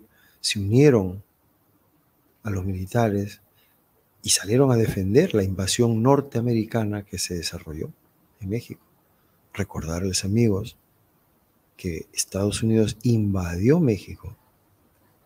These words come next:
y se llevó más del sesenta por ciento de su territorio. Todo lo que es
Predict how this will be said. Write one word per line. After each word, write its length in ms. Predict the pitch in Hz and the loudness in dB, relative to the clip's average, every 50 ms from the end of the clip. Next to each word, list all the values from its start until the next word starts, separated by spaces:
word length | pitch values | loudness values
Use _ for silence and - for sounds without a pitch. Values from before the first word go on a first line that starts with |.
| _ _ _ _ _ _ _ _ _ _ _ | _ _ _ _ _ _ _ _ _ _ _
y 120 | - 107 | -2 0
se 220 | 92 - - 101 95 | 2 2 2 2 0
llevó 300 | 92 90 90 104 117 117 | 0 2 4 6 6 6
más 240 | 117 120 120 120 120 | 6 6 4 2 2
del 140 | 123 117 | 0 -2
sesenta 600 | - - 104 95 - - - 123 120 120 127 120 - | 0 -2 -2 0 0 0 0 0 -2 -4 -6 -8 -8
por 260 | - - 98 92 92 | -6 -6 -6 -4 -4
ciento 300 | - 113 113 113 120 123 | -4 -4 -4 -4 -4 -4
de 60 | 110 | -4
su 140 | - - 95 | -2 -4 -4
territorio. 720 | - - 92 85 80 78 - - 120 113 98 90 95 98 - _ _ _ _ _ _ _ _ _ _ _ _ _ _ _ _ _ _ _ _ _ _ _ _ _ _ _ _ _ - | -4 -6 -8 -8 -10 -10 -8 -8 -8 -8 -8 -12 -16 -18 -20 _ _ _ _ _ _ _ _ _ _ _ _ _ _ _ _ _ _ _ _ _ _ _ _ _ _ _ _ _ -10
Todo 240 | - 87 95 95 90 | -6 -2 -2 0 0
lo 140 | 90 87 | 0 0
que 140 | - 101 107 | 2 2 2
es 260 | 101 - - - - | 2 2 -2 -4 -6